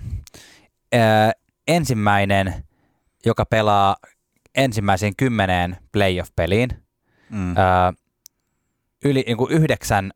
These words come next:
Speaker 1: tämmöistä multipoint-peliä.
Speaker 2: Joo.
Speaker 1: Eli hän on pelannut jo ensimmäisten kymmenen pelin aikana yhdeksän peliä, jossa tekee enemmän kuin yhden pisteen.
Speaker 2: <laughs>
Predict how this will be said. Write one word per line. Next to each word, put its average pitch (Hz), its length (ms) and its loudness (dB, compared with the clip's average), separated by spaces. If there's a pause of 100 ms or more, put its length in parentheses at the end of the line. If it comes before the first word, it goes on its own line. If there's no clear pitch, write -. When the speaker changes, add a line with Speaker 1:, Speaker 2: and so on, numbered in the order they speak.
(280)
Speaker 1:
tämmöistä 101 220 -2
multipoint-peliä. 95 1160 -2
Speaker 2:
Joo. 90 120 2 (320)
Speaker 1:
Eli 101 100 0
hän 117 120 0
on 113 80 -2
pelannut 107 280 0 (240)
jo 131 220 2 (420)
ensimmäisten 117 420 -2
kymmenen 104 340 0
pelin 92 200 0
aikana 90 320 0 (440)
yhdeksän 131 400 0
peliä, 98 380 2
jossa 95 200 -4
tekee 90 260 0
enemmän 85 220 0
kuin 85 120 -6
yhden 85 220 -6
pisteen. - 400 -4
Speaker 2:
<laughs> - 60 -20